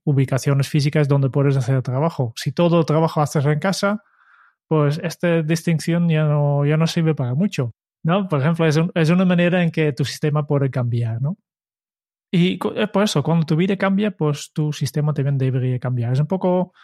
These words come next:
eh, ya hemos mencionado antes, cada persona compra un coche diferente, pero tam-, también a lo largo de tu vida compras coches diferentes. Bueno, una persona típica, ¿no? Puede ser que compre diferentes, diferentes modelos a lo largo de su vida. Un coche pequeño y barato cuando está estudiando,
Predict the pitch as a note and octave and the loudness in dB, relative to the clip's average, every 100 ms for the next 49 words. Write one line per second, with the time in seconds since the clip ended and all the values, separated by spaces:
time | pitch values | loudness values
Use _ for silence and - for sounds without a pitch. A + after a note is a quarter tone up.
0 | _ E3 E3 E3+ E3 E3 D#3+ D3+ D3+ D#3 | _ 0 2 2 2 2 0 0 2 2
1 | D3+ - _ - D3+ D3+ D#3 D#3+ D3+ C#3+ | -2 -4 _ 0 2 2 0 0 0 0
2 | D3 D#3 C#3+ C#3+ C#3+ - C#3 D#3+ F#3+ E3 | 0 0 -2 -2 -2 -2 0 0 0 0
3 | C#3+ D#3 D3 D#3+ F#3+ D3 F3+ F#3 E3+ F3+ | 0 0 0 2 2 2 2 0 0 0
4 | F3 F#3 F3 E3+ D#3+ F3+ E3+ D3 C3 B2+ | 0 0 0 0 0 -2 -2 0 -2 -2
5 | D3 G3+ C#3 A2 _ C#3+ C3+ C3+ - C#3+ | -2 -2 -4 -8 _ -10 -4 -2 0 0
6 | C3+ C3+ B2+ C#3 - D3+ D3 D#3+ D#3+ D3+ | 2 0 0 -2 0 0 0 0 0 0
7 | E3+ D#3+ F3+ F#3 C#3 C3+ - D#3 E3+ - | 2 2 0 0 -2 -2 -2 0 -2 -4
8 | - _ - C#3+ D#3 D#3 D#3+ D#3 D3+ C#3 | -14 _ -10 -2 0 2 0 0 -2 -2
9 | C#3+ C#3+ D#3 D#3+ - - D3 D3+ D#3 D3+ | -2 0 0 0 -2 -2 -2 0 0 0
10 | C#3 C#3 D#3 D3 C3+ D3 C#3 B2+ C#3 F#3+ | 0 2 2 2 2 2 2 2 0 0
11 | C#3+ A#2 - - D3 D#3+ D3 C#3 C#3+ D3 | -2 -4 -12 -10 -4 -4 -4 -6 -4 0
12 | C#3+ C#3 C3+ C#3+ D3 C3+ C#3 C#3 C3+ C3+ | 0 2 2 0 0 -2 -2 0 0 0
13 | C#3 C3 - B2+ D3 C#3 G3 G3 F#3+ G3 | 0 -2 -6 -4 -2 0 2 2 2 0